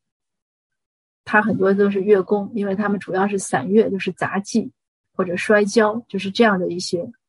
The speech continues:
呃，男性的一些表演。那再像北里，像市井记，市井记里面呢，它是有一个家的住，但是它里面呢也有乐工，呃，那它也会有一些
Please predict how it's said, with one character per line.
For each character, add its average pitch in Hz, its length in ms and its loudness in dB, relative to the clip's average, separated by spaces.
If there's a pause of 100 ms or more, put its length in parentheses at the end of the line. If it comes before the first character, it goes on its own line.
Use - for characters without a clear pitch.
(240)
呃， 175 260 -6
男 180 280 -2
性 214 260 6
的 175 140 2
一 175 120 -6
些 175 220 -4
表 165 280 0
演。 175 220 -4 (1700)
那 240 100 2
再 233 180 6
像 214 240 2
北 190 200 4
里， 214 160 2
像 202 200 -2
市 220 240 -2
井 175 200 -8
记， 202 320 -8 (120)
市 - 200 0
井 190 200 0
记 220 160 2
里 185 120 0
面 180 220 -4
呢， 190 320 -6
它 226 160 2
是 226 160 2
有 165 160 0
一 180 80 -2
个 190 100 0
家 208 300 2
的 190 140 -4
住， 185 320 -8 (340)
但 233 140 4
是 220 100 6
它 226 160 2
里 202 140 4
面 190 180 0
呢 208 140 0
也 185 160 4
有 202 160 2
乐 180 240 -2
工， 190 320 -6 (480)
呃， 185 220 -2
那 214 180 4
它 214 140 2
也 180 200 0
会 220 260 0
有 180 220 -6
一 180 80 -10
些 185 420 0